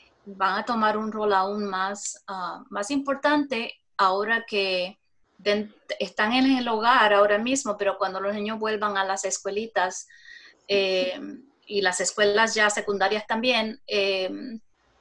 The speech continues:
va a haber tenemos que, que ab-, abrir la conversación y bregar, porque no, no se puede, eh, dar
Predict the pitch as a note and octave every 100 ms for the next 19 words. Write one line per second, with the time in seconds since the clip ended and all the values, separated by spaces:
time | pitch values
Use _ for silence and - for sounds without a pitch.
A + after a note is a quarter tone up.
0 | _ G3+ _ - G#3 G#3+ A#3+ B3+ - -
1 | - _ _ B3 A#3 C4 C#4 C#4 - -
2 | - A#3 A3 G#3 G3+ - - G3+ G3+ A3+
3 | B3+ B3 A3 G3+ G3+ G3 - G#3+ G#3+ G#3
4 | G3+ G#3 F#3+ F#3 F#3+ F#3 - - - -
5 | G3+ G3+ G3+ A3 G#3 B3+ - A#3+ A#3 A#3+
6 | A#3 - - - - _ - A#3 A3 G#3
7 | A3+ B3